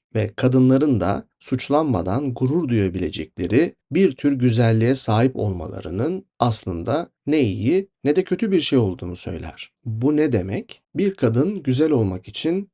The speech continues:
kendini yıpratmayacak. Ama güzelse de bunun için üzülmeyecek. Bu Stoacı Seneca'ya göre indifference, yani farksız, yani ortada olandır. Aynı yaklaşıma göre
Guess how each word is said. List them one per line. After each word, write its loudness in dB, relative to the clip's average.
kendini 0
yıpratmayacak. -2
Ama -2
güzelse 0
de 0
bunun 0
için -4
üzülmeyecek. 0
Bu 2
Stoacı -2
Seneca'ya -10
göre -2
indifference, -2
yani -2
farksız, -4
yani -2
ortada 2
olandır. 2
Aynı 2
yaklaşıma -2
göre -2